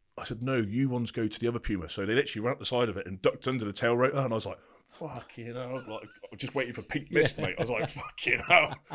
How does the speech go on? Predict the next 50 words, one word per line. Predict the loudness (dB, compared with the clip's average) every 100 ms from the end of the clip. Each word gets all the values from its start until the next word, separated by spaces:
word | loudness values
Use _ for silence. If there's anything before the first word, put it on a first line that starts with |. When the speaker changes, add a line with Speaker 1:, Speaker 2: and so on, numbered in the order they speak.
| -12 -16 -16 -14 -16 -2
Speaker 1:
And, | 2 4
um, | 4 4 0 -2 -8 -10 _ _ _ _
they | 4
managed | 6 6 4
to | 4
get | 4
under | 4 0
it | 4
all | 6
right, | 6
and | 6
I |
was | -2 -6
like, | -10
"Fucking | -12 -12 -14 -16 -18 -14 -8
hell, | -6
that | -6
was | -8
close." | -8 -8 -8 -4
And | 0
the |
loadmaster's | 2 2 -4 -4
going | -2 -2
mental. | 0 -2 -6 -10
He's | -8
like, | -8 -10 -14 _ _ _ _ _ _ _ _ _ _ -18 -8
"Anyway, | -4 -2 -4 -6 _ -20 -20 -20 -20 _ _ _
we're | -6
flying | 4 6 6
in, | 6 4
and | 2 -4 0
as | 2 4
we're | 2
flying | 4 4 4
in, | 2 0 -4 -12 _ _ _ _ _ -14
the |
door | 6 8 8
gunner's | 4 2
giving | -4 -6
it | -2
big | 0 0
licks, | -2 -6 -10
and | -8
so | -2
you | 2
know | 4 4
something's | 2 -2
happening | -2 -2 -6
out | -6
there." | -6 -6